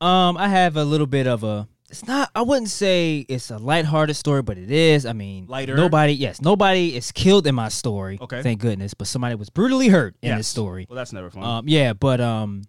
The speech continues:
Speaker 1: my story, let me, let me ask you a question before I get into my story.
Speaker 2: Please, I love
Speaker 1: If there
Speaker 2: questions.
Speaker 1: was an exotic animal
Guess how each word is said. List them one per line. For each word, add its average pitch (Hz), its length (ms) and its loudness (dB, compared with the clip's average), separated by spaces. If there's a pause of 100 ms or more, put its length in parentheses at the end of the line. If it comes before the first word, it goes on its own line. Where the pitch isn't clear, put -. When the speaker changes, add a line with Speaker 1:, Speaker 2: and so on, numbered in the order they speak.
(1080)
Speaker 1:
my 151 180 0
story, 117 600 -2
let 185 80 -6
me, 202 160 -4
let 208 100 -6
me 214 100 -2
ask 131 140 -4
you 110 80 -6
a 98 40 -8
question 95 240 -10
before - 160 -20
I - 20 -18
get 82 80 -18
into 73 140 -20
my 67 100 -20
story. - 220 -20 (100)
Speaker 2:
Please, 131 200 -12
I - 40 -12
love 117 140 -12
Speaker 1:
If - 40 -20
there 170 140 0
Speaker 2:
questions. 196 80 2
Speaker 1:
was 175 180 0
an 135 100 -4
exotic 120 520 -2
animal 87 380 -12